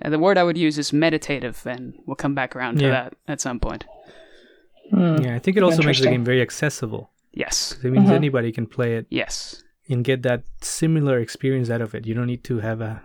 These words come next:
Speaker 2: high threshold of skill to be able to
Speaker 1: Yeah.
Speaker 2: get something out of the game.
Speaker 3: Mm-hmm.
Speaker 2: Um, I think it also, for me, it really changes, it really underscores the experience once you meet another player.
Speaker 3: Mm-hmm.
Speaker 2: Uh, so in,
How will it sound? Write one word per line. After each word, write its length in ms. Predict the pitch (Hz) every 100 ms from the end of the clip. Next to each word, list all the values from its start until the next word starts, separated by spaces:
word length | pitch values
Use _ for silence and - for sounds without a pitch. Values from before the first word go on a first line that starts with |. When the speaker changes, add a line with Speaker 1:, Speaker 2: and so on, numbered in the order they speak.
| -
Speaker 2:
high 140 | 123
threshold 640 | 117 - 123 - 120 117 113
of 80 |
skill 460 | - - - 139 123
to 120 | -
be 100 | 117
able 160 | 117 113
to 160 | 131
Speaker 1:
Yeah. 540 | 123 127 117 120 113 110 - _ _
Speaker 2:
get 180 | - 127
something 340 | - 117 120
out 80 | 117
of 60 | 113
the 80 | 117
game. 280 | 113 113 - _ _ _ _ _ -
Speaker 3:
Mm-hmm. 520 | 196 190 165 - - 120
Speaker 2:
Um, 360 | 110 110 101 _ -
I 80 | 147
think 180 | 214
it 100 | 170
also, 480 | - 143 147 - 147
for 180 | 135 139
me, 160 | 147 160
it 60 |
really 240 | 135 131 123
changes, 500 | - 131 131 123 127
it 160 | 135 135
really 320 | 160 165 151
underscores 640 | 143 143 131 - 147 143
the 40 | 127
experience 540 | - - 117 117 110
once 200 | 123 113
you 80 | 120
meet 160 | 117
another 240 | 113 110 104
player. 440 | - 120 110 110 - _ _ _ _ -
Speaker 3:
Mm-hmm. 340 | 190 170 151
Speaker 2:
Uh, 280 | 117 107 107 113 _ _ _ _ _
so 320 | - 120 113 117
in, 440 | 143 135 131